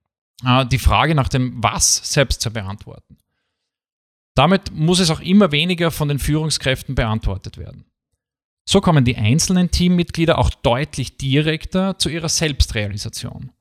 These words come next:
Ganz anders, als das mit vorgegebenen Aufgaben der Fall wäre, die dann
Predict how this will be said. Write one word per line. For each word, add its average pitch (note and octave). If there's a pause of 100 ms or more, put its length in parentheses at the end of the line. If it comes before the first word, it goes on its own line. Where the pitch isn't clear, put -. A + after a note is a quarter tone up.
(180)
Ganz B2+
anders, D#3 (300)
als C3+
das C3+
mit B2
vorgegebenen C3+
Aufgaben D3
der D#3+
Fall D#3
wäre, D#3+ (760)
die C3
dann C3